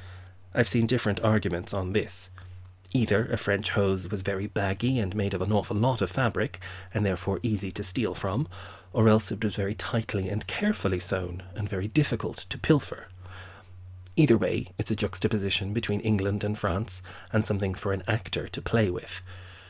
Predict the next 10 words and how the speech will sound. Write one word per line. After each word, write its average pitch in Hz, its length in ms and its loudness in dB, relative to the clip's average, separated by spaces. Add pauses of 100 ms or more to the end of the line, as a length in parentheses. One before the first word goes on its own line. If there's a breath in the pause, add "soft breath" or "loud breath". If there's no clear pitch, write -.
(420 loud breath)
There's 113 160 4
also 101 240 4
a 92 60 4
sexual - 460 0
connotation 95 680 0
on 104 100 2
the 101 80 4
meaning 104 380 4
of 92 100 -4
tailor, 101 460 2